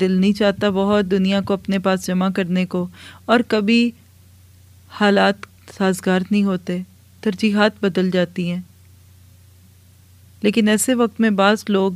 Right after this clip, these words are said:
جو ظاہر پرست ہوتے ہیں نا، وہ چمک کو دیکھتے ہیں، چکا چوندھ، کس کا گھر اچھا، کس کی building اچھی، furniture کہاں سے آئے،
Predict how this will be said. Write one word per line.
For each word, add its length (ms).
جو 100
ظاہر 460
پرست 320
ہوتے 220
ہیں 60
نا، 80
وہ 200
چمک 400
کو 80
دیکھتے 440
ہیں، 60
چکا 300
چوندھ، 440
کس 180
کا 160
گھر 180
اچھا، 420
کس 180
کی 160
building 500
اچھی، 540
furniture 460
کہاں 320
سے 260
آئے، 320